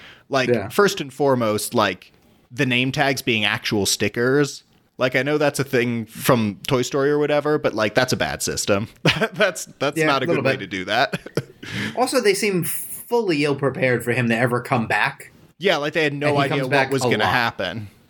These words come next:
Speaker 1: Yeah, like, every four years or whatever, this guy comes back and, like, you know, they're, they're just living their lives like, "Oh, yeah, that's a thing that's happening."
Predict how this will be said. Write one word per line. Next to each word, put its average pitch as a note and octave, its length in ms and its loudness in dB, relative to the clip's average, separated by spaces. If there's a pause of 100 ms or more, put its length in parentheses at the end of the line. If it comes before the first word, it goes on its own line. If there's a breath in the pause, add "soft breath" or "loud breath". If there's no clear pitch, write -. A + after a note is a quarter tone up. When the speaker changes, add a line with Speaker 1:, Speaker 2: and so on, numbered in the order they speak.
Speaker 1:
Yeah, F#3 240 2
like, B2 240 -4
every C#3 200 2
four C#3+ 280 0
years B2+ 280 0
or A#2+ 60 0
whatever, A2 300 2
this A2 140 -6
guy G#2+ 180 4
comes G#2 240 -4
back C3 340 0
and, G2 120 -4
like, F2+ 420 -2 (600 loud breath)
you C3+ 200 2
know, G2 240 -2
they're, A#2 380 0 (220)
they're C3 200 2
just G#2+ 140 -2
living G#2+ 240 2
their G#2 120 2
lives G#2+ 280 2
like, G2+ 220 -2
"Oh, F#3 100 2
yeah, G3+ 220 2
that's C3+ 220 -2
a A#2 60 -2
thing F#2+ 220 0
that's F2+ 120 0
happening." F#2 460 2